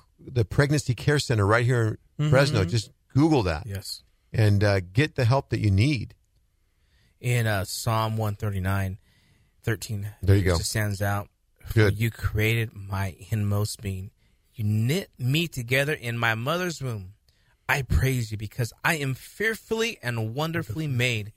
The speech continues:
Speaker 3: Your works are wonderful. I know that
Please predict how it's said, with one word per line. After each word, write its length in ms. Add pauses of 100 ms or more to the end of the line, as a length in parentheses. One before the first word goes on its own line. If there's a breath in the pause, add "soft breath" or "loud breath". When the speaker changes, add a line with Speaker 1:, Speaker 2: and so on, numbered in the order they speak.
(540)
Speaker 3:
Your 120
works 480 (360)
are 160
wonderful. 640 (280)
I 220
know 540
that 300